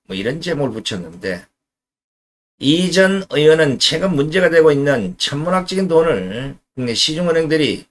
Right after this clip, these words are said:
외국으로 빼돌린 사건, 여기에 대해서 다음과 같은 의문을 제시했습니다.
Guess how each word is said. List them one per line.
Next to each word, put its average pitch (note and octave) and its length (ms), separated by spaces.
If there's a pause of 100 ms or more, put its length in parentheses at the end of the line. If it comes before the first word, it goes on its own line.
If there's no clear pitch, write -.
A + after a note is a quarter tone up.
(120)
외국으로 F3+ 680 (180)
빼돌린 C#3+ 460
사건, G2+ 480 (1200)
여기에 G2+ 240
대해서 F2+ 360
다음과 C3+ 380
같은 C3+ 280
의문을 B2 320
제시했습니다. - 760